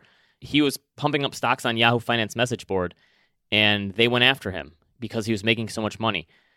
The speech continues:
Play the reverse in your head. If hedge funds were doing this to a retail stock that everyone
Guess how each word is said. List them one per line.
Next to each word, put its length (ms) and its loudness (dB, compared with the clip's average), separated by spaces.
Play 200 2
the 80 2
reverse 360 2
in 80 0
your 100 0
head. 360 6
If 340 2
hedge 300 2
funds 240 4
were 80 2
doing 260 4
this 200 4
to 220 2
a 80 6
retail 320 0
stock 340 2
that 100 0
everyone 580 -2